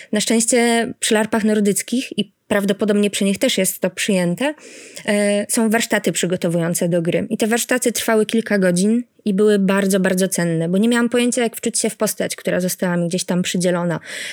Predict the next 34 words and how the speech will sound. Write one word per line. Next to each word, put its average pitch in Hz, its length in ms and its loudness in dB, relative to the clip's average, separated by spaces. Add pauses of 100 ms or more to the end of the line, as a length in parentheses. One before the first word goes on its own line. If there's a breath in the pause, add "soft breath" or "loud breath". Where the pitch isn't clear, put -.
Miałam 214 180 2
ogólne 202 340 4
pytania 233 460 0
co 226 120 -4
do 208 100 0
zarysu 202 380 0
tej 208 160 0
postaci, 214 600 -2 (440 loud breath)
ale 214 560 2 (600 soft breath)
nie 247 120 4
wiedziałam, 285 320 4
jak 269 140 0
to 254 120 0
robić, 185 600 -2
jak 247 200 -2
mam 247 380 2
grać 226 260 0
postać. 208 460 -2
Wiedziałam, 240 300 2
jak 190 140 0
ruszać 196 260 0
pionkiem 190 400 0
na 180 100 0
planszy 202 640 0
i 226 60 0
jak 196 220 2
informować 196 600 2
w 190 60 -2
R 208 120 0
P 208 120 -2
G-u, 190 120 0
że 190 140 0
coś 196 280 -2
robię, 202 320 2